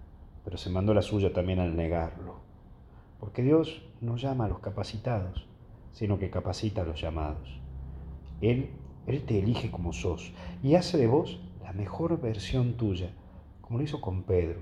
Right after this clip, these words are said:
Déjate tomar por Jesús, déjate tomar por Dios. Pero también está esa figura de Pablo, del hombre frío, racional, calculador, intelectual.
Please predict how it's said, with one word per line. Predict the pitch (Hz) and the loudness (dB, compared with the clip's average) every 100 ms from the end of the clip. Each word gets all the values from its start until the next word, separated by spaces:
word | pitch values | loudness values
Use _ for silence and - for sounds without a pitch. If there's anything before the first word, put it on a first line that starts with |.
| - - - - - - - | -12 -20 -20 -18 -18 -10 -8
Déjate | - - - 117 - 113 | -8 -8 -4 -4 0 -2
tomar | - 107 110 113 113 - | 0 4 8 8 6 2
por | 98 | -4
Jesús, | - 98 - 98 90 - - - - - - - | -4 -6 -4 -6 -6 -10 -16 -20 -20 -20 -20 -6
déjate | 104 - 113 113 | -6 -2 0 0
tomar | 107 95 98 98 98 | -2 -2 0 0 -2
por | - 85 | -6 -8
Dios. | 87 85 - - - - - - - - - - - - - - | -6 -6 -10 -16 -20 -20 -20 -20 -20 -20 -20 -20 -20 -20 -20 -10
Pero | - 95 | -2 4
también | 113 135 | 6 8
está | 135 135 | 8 6
esa | 120 123 | 6 2
figura | 107 123 120 | 4 6 6
de | 107 | 6
Pablo, | 131 131 113 98 95 - - - | 8 10 10 6 -2 -8 -18 -2
del | 95 | 2
hombre | 131 123 | 4 4
frío, | 113 131 131 127 110 | 4 4 6 8 8
racional, | 95 113 110 120 117 113 | 6 2 6 8 8 8
calculador, | 113 98 101 98 107 113 104 | 6 6 6 6 8 8 8
intelectual. | 92 87 95 - 113 104 90 85 | 4 0 0 0 4 6 6 0